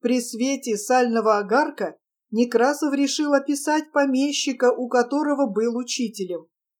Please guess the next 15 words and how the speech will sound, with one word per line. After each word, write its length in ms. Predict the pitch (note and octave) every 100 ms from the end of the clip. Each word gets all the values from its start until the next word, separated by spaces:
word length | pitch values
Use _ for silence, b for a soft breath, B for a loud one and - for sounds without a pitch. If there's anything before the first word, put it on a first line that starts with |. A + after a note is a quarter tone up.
| _ _
Так 220 | - E4+ F4+
как 220 | B3+ A#3+
хозяин 640 | B3 A3+ A3+ B3+ A#3 G#3
не 220 | G#3+ A3+
дал 280 | G#3 A3 A3+
ему 260 | G3+ A3 G#3+
чернил, 560 | G3+ A3+ G#3 A3+ F4 F4+ - _ _ _ -
он 220 | E4 F4
соскоблил 920 | - C#4+ C#4 - B3 G#3 D#4 E4+ -
с 160 | - -
сапог 460 | B3+ B3 C4+ B3+
ваксу, 640 | A#3 A#3+ E4+ - - F3 - _ _ _
разбавил 760 | G#3 C4+ A#3+ G3+ C#4 D4+ C4 A3
ее 380 | A3 A3 A3
водою 760 | G3+ G3 F#3 A3+ D#4 D#4 D#4 D#4